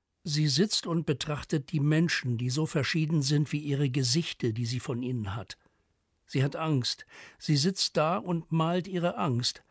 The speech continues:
Und Natascha Ungeheuers Angst ist bunt, südlich. Und sie lebt am falschen Ort. Ihre Angst wäre weniger, würde sie am anderen Ort wohnen.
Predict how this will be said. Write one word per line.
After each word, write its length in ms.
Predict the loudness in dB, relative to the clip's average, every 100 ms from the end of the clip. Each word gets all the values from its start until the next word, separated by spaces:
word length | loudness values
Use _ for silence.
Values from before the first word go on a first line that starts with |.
| -20 -10
Und 200 | -6 0
Natascha 460 | 0 0 -2 0 0
Ungeheuers 840 | 2 2 2 2 2 2 0 0
Angst 400 | 0 0 0 -2
ist 220 | -4 -6 -4
bunt, 500 | 2 4 4 0 -6 _ _
südlich. 840 | -2 2 4 2 -2 -8 -10 -18 _ _ _ _
Und 160 | -2
sie 100 | 2
lebt 220 | 2 2 2
am 140 | -2
falschen 420 | -2 -4 -2 -4
Ort. 460 | -4 -6 -6 -10 -16 _ _ _ -20 -6
Ihre 260 | 4 4 6
Angst 380 | 2 2 0 0
wäre 280 | 2 2 2
weniger, 500 | 2 2 0 0 -2 -6 -4
würde 260 | 2 4 4
sie 240 | 2 -2
am 160 | -2 -2
anderen 440 | -2 -2 2 2
Ort 400 | 0 -2 -4 -4
wohnen. 500 | -4 -2 0 -2 -4